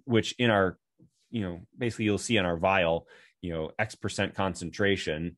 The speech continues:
uh, X equals X many milligrams.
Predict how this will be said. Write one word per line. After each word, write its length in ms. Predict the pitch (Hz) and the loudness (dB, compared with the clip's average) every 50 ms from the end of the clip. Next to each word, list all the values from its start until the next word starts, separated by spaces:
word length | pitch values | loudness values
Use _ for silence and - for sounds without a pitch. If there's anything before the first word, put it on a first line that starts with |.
| _ _ - _ _ _ | _ _ -20 _ _ _
uh, 240 | - 87 87 82 82 | -2 -2 0 0 0
X 320 | - - 101 98 - - - _ | 0 -2 -2 -2 -4 -8 -14 _
equals 340 | - 113 104 - 104 92 - | -4 -4 -2 -2 -4 -4 -2
X 220 | - 104 - - | -2 -2 -2 -2
many 160 | 101 92 92 | -2 -2 0
milligrams. 680 | 87 92 95 98 95 85 78 76 73 73 73 78 80 - | 2 2 4 4 2 2 2 0 -2 -2 -4 -6 -8 -12